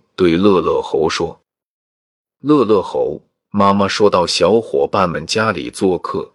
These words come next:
是不可以乱翻人家东西的。”乐乐猴像没听见一样继续玩玩具。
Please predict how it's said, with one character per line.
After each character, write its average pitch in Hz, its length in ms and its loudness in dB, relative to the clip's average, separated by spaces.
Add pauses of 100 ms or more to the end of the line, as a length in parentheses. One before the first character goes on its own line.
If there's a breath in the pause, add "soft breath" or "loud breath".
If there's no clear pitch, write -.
是 - 260 -2
不 101 220 -2
可 - 220 0
以 76 160 -4
乱 90 340 0
翻 95 240 0
人 82 180 -4
家 90 200 -2
东 92 240 -2
西 60 180 -6
的。” - 160 -12 (1000)
乐 156 220 4
乐 127 200 2
猴 90 340 0
像 90 260 -2
没 78 200 -6
听 110 220 -4
见 80 300 -6
一 71 180 -10
样 87 220 -6 (180)
继 - 240 -2
续 - 240 -4
玩 69 320 -4
玩 - 200 -4
具。 62 240 -8